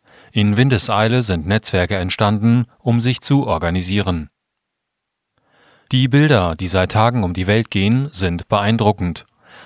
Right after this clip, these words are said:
Ein schier unendlicher Zug schwerer Trucks und unzähliger anderer Fahrzeuge aller Größenordnungen zieht über die Highways Kanadas. Ziel war die Hauptstadt Ottawa, wo sich der Konvoi der Freiheit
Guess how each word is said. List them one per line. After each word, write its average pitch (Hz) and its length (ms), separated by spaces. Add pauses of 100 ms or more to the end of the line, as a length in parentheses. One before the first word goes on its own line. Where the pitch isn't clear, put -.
Ein 110 300
schier 135 300
unendlicher 95 580
Zug - 420
schwerer 127 320
Trucks - 420
und 87 320
unzähliger 101 680
anderer 117 280
Fahrzeuge 117 680
aller 82 240
Größenordnungen 101 920 (320)
zieht 143 300
über 131 140
die 131 200
Highways 85 480
Kanadas. 104 640 (680)
Ziel 139 360
war 90 160
die 104 160
Hauptstadt 92 540
Ottawa, 95 600 (520)
wo 101 160
sich 98 160
der 101 340
Konvoi 120 480
der 101 160
Freiheit 110 640